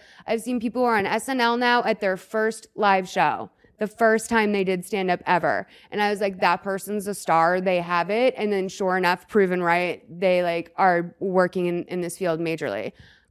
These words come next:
You blew me away. Like, it was crazy. Like, I could,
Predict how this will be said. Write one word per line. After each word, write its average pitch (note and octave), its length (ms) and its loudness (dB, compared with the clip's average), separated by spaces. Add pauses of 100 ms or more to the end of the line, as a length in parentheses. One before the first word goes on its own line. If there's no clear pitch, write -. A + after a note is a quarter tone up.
(120)
You C4 320 4
blew A3 420 0
me C4 320 0
away. E3 680 0 (160)
Like, A3+ 300 2
it E4 160 0
was F4 160 -2
crazy. C#4+ 600 -4
Like, B3 200 -4
I C#4 140 4
could, D#4+ 160 -2